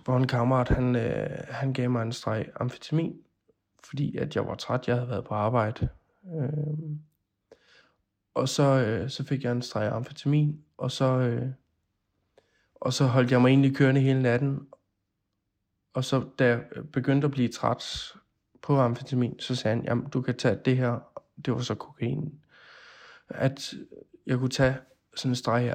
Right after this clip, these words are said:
så kunne jeg sagtens sove, men jeg kunne holde mig kørende i tre timer mere. Og, øh, så valgte jeg at tage en streg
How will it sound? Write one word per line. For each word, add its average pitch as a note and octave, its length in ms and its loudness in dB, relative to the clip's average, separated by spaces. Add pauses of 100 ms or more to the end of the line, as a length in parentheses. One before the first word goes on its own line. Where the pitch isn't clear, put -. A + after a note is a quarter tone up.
så - 160 -4
kunne C3+ 100 0
jeg A#2+ 100 2
sagtens G#2+ 260 -2
sove, C#3 360 4
men C3+ 140 4
jeg B2+ 100 2
kunne C3 120 0
holde A#2+ 160 2
mig B2 120 0
kørende B2+ 260 2
i B2 40 0
tre - 200 -6
timer - 360 -2
mere. - 300 0 (1800)
Og, A#2+ 260 6
øh, - 340 -4
så - 220 -4
valgte C3 260 2
jeg A#2+ 60 4
at A2 60 -2
tage A#2 140 -2
en A#2 100 -2
streg - 280 -4